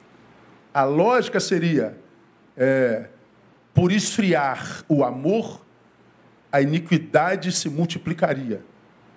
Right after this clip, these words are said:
Mas não é. A iniquidade é a priori. O esfriamento do amor a posteriori. Multiplique-se a iniquidade,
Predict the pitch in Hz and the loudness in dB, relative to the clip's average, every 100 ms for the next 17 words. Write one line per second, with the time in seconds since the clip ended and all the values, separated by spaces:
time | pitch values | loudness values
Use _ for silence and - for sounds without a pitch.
0 | _ - - - - - - - - - | _ -20 -20 -20 -20 -20 -20 -20 -20 -18
1 | - 190 196 151 - - - _ _ _ | 0 4 4 2 -6 -16 -20 _ _ _
2 | _ - 151 160 180 180 165 143 147 190 | _ 0 2 2 0 0 -2 0 0 0
3 | 180 254 202 - - _ _ _ _ - | 0 -2 -2 -8 -20 _ _ _ _ 0
4 | - - 185 165 175 151 110 - - _ | 0 0 2 2 2 -2 -8 -14 -20 _
5 | _ _ _ _ _ - - 131 - 165 | _ _ _ _ _ -14 -2 -2 2 2
6 | 147 160 170 170 156 139 143 190 214 - | 2 2 -2 0 -2 0 0 2 0 -4
7 | - - _ 127 - 156 - 170 147 127 | -16 -20 _ -4 -2 -2 -2 0 2 0
8 | 104 - - - - _ 139 160 214 - | -4 -20 -20 -20 -20 _ -2 2 2 0
9 | 214 - 214 262 269 - 208 196 165 143 | -4 -2 0 0 0 -2 -2 -2 0 0
10 | 151 180 220 | 0 -2 -6